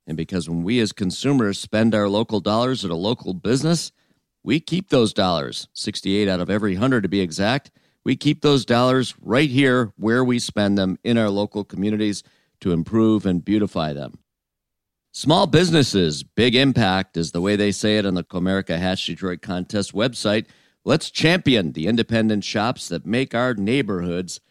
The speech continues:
special. Now, since two thousand eleven, Hatch Detroit has helped Detroiters support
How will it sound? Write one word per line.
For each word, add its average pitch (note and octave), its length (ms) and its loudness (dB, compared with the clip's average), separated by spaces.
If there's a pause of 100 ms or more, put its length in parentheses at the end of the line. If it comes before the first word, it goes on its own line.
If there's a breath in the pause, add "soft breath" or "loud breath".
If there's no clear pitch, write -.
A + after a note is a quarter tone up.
(200)
special. - 680 -4 (420)
Now, E2 120 -4
since E2 420 -6
two C#3 120 0
thousand A#2 380 0
eleven, A#2 540 2
Hatch G#2 340 -4
Detroit G#2+ 400 -2
has D#2+ 140 -4
helped - 260 -2
Detroiters G2+ 400 -2
support G#2 560 -4